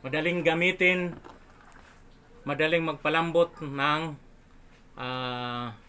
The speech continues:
nut ng tornilyo na mga kinakalawang.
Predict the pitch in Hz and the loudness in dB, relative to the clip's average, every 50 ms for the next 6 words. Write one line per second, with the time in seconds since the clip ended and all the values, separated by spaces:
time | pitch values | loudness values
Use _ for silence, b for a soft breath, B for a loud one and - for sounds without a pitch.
0 | - 151 165 180 180 - - - - - - - - 143 143 143 147 139 - - | -2 0 2 2 0 0 -6 -14 -20 -20 -20 -18 -10 -6 -6 -4 -4 -4 -4 -4
1 | 151 143 151 160 165 160 156 160 165 156 151 156 156 156 147 - - - 135 135 | -2 -2 -2 -2 -2 0 0 -2 -2 0 0 -2 -2 -4 -6 -8 -14 -12 -8 -6
2 | 135 139 139 - - 143 143 139 131 - 143 139 135 131 131 135 131 123 120 113 | -6 -6 -6 -6 -6 -4 -4 -4 -4 -4 -2 0 2 2 2 2 0 -2 -4 -8